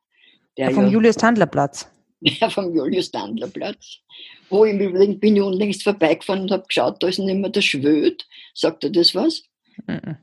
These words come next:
Speaker 1: Ich meine, das ist jetzt ganz was anderes, das fällt mir jetzt nur ein. Das ist, äh,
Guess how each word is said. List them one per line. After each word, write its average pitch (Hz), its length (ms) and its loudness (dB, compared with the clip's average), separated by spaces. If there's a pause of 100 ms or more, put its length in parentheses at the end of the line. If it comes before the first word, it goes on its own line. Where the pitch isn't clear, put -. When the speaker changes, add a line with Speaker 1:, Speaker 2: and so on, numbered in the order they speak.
(100)
Speaker 1:
Ich - 60 -16
meine, 233 160 0
das 220 140 6
ist 208 80 2
jetzt 214 320 0
ganz 180 340 0
was 165 180 2
anderes, 165 320 0
das 165 120 -4
fällt 175 240 2
mir 190 120 -2
jetzt 185 300 0
nur 214 120 4
ein. 147 280 0 (340)
Das 185 140 -4
ist, 185 300 -4
äh, 160 280 2